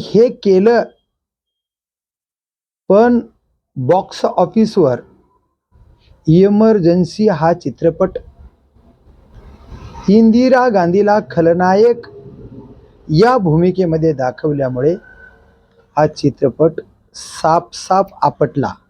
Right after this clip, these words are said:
कोसळला, फ्लॉप गेला.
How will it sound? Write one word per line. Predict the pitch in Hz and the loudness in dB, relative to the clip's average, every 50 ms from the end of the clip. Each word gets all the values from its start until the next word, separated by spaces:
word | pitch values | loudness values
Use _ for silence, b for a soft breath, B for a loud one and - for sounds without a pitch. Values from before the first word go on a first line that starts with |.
| _ _ _ _ _ _ _ _ _ _ _ _ _ _ _ - | _ _ _ _ _ _ _ _ _ _ _ _ _ _ _ 0
कोसळला, | 208 220 220 - 285 285 277 254 196 135 - - _ _ _ _ _ _ _ _ _ _ _ | 0 0 0 2 2 2 2 2 0 -2 -4 -8 _ _ _ _ _ _ _ _ _ _ _
फ्लॉप | - 226 254 269 233 | -2 0 0 0 -2
गेला. | 202 170 156 117 - | -2 -2 -2 -2 -4